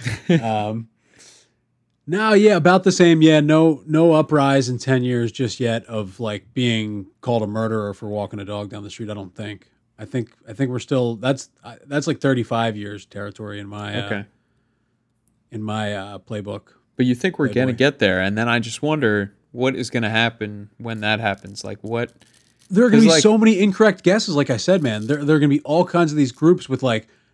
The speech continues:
Speaker 2: n-, they're just gonna be guessing wrong. So they're gonna be like, "No, don't, uh, throw trash in the tr-," well, that is already happening. Shit.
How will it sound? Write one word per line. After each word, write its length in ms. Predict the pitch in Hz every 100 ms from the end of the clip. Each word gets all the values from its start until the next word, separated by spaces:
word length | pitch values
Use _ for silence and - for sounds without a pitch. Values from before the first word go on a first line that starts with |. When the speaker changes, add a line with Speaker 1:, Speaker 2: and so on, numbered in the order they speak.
| _
Speaker 2:
n-, 120 | 143 -
they're 120 | 175
just 140 | 175 170
gonna 120 | 220
be 120 | 170
guessing 420 | 131 190 196 175
wrong. 260 | 123 107 98
So 120 | 123
they're 80 | 139
gonna 100 | 143
be 120 | 135
like, 280 | 131 120 - _ _ _ _ _ -
"No, 320 | 190 254 208
don't, 380 | 151 202 240 - _
uh, 340 | 180 180 180 165
throw 160 | - 185
trash 400 | 180 180 208 190
in 60 | 190
the 80 | 165
tr-," 160 | - 175
well, 100 | 156
that 180 | 170 185
is 140 | 156
already 200 | 123 113
happening. 340 | 107 95 95
Shit. 300 | 90 151 127